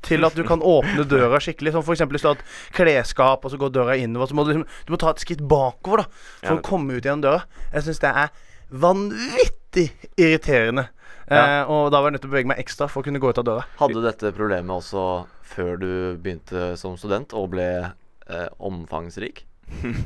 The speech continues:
Speaker 1: Det hadde jeg ikke. Jeg har blitt så tjukk nå at døra har blitt et problem. Ta-,
Speaker 3: Ja.
Speaker 1: takk for at du påpeker, David.
Speaker 3: Ja. Nei, nei, nei, men, eh, men
Speaker 1: Nei,
Speaker 3: det,
Speaker 1: jeg
Speaker 3: det
Speaker 1: har
Speaker 3: der er det jo litt vanskelig å finne en løsning på, fordi at, eh,
Speaker 1: Mm, ja.
Speaker 3: fra den andre siden vil jo da døra gå innover.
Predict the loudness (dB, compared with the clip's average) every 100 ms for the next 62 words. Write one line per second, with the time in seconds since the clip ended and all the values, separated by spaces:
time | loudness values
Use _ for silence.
0 | -8 -10 -12 -14 -4 2 2 4 2 2
1 | 0 2 4 2 2 2 4 4 6 4
2 | 4 4 4 4 -2 -2 0 4 4 4
3 | 0 0 -2 2 6 6 4 -2 2 2
4 | 2 2 0 -2 -4 0 2 2 0 -2
5 | -2 0 2 0 -4 -10 0 2 2 -4
6 | 0 4 6 4 2 0 0 -2 2 4
7 | 4 2 -2 -6 -8 -12 -4 0 0 2
8 | 4 6 6 6 6 6 4 -2 -14 -4
9 | 0 2 0 -2 -4 -6 -6 -6 -4 -4
10 | -4 -6 -2 -2 2 2 2 2 2 2
11 | 0 -10 -20 -8 0 0 2 -2 -2 -4
12 | -2 -2 0 0 2 4 2 2 -2 -2
13 | -2 -4 -4 -4 -6